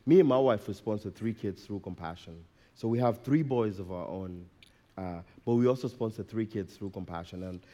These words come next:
and I've been fortunate enough to meet two of our kids. And the next picture there is a picture of me and Joseph. And, uh, so I try to do the same thing I,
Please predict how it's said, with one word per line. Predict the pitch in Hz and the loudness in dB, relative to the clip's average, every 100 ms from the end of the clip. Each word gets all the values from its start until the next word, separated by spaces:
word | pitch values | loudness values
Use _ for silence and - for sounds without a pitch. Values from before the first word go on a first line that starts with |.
| - | -10
and | 113 | 0
I've | 127 117 | 0 2
been | 120 | 0
fortunate | - 135 - 131 104 | 2 2 2 0 0
enough | 98 104 107 - | -2 -2 -4 -6
to | - | -8
meet | 101 95 - | -8 -8 -10
two | - 117 | -6 -4
of | 95 | -4
our | 90 87 | -6 -10
kids. | - 95 90 92 | -8 -6 -6 -10
And | 85 85 - _ _ | -12 -14 -20 _ _
the | 120 | 2
next | 139 139 - | 2 2 -2
picture | 123 - 107 | -6 -4 -4
there | 98 104 | -2 0
is | 98 92 | -2 -6
a | |
picture | - 95 - 92 | -12 -12 -10 -8
of | 87 - _ _ - | -10 -18 _ _ -6
me | 107 107 | -2 0
and | 95 | -2
Joseph. | 98 95 92 92 90 - _ _ _ _ _ - - | -4 -4 -6 -10 -12 -14 _ _ _ _ _ -20 -14
And, | 95 92 87 | -12 -10 -10
uh, | 85 95 - - _ - - | -10 -12 -18 -20 _ -20 -10
so | - | 2
I | 135 | 4
try | 131 160 | 8 6
to | 202 | 6
do | 185 | 2
the | 165 131 | 0 0
same | 139 135 | 0 0
thing | 143 135 | 0 2
I, | 120 | 2